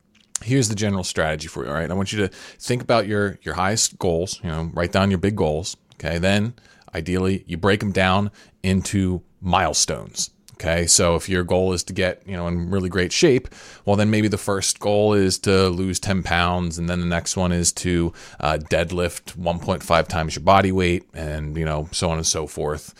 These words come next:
You know, you just kinda, you know, break 'em down in terms of order, okay? Maybe for a productivity, it's like you wanna become, you know, you wanna get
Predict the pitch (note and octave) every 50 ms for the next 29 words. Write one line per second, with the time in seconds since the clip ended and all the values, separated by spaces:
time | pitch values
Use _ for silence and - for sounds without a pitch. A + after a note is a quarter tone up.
0 | - - _ - - D2+ D2+ D#2+ D#2 D#2 D#2 D#2+ D#2 - - _ _ _ - -
1 | F#2+ E2 D2 D2+ - _ - F2+ D#2 D#2+ - A2 G2+ - G2 F#2 F#2+ F2 F2 F2
2 | F2 - - - G#2+ F#2+ F2+ F2 D#2+ - - _ _ _ _ _ _ _ _ -
3 | E3 C#3 G#2 E2 - - _ _ _ _ - - G#2 G2 G#2 G#2+ - - - -
4 | - - - - - E2+ F2 F2+ F2+ F#2+ - - G#2 F#2 E2 - - A2+ F#2+ F#2
5 | - - - A#2+ G#2 G2 F#2 G2 F#2+ F#2+ E2+ C#2+ E2 - - F#2+ E2+ E2+ D#2 -
6 | E2+ E2 D#2+ D#2+ D#2+ E2+ - - F#2+ F2 E2 E2 E2 E2+ - - - - - -
7 | - - - - - E2 E2 E2 E2 E2 D#2+ F2 E2+ E2+ E2 E2 F2+ D#2+ D#2+ D#2
8 | _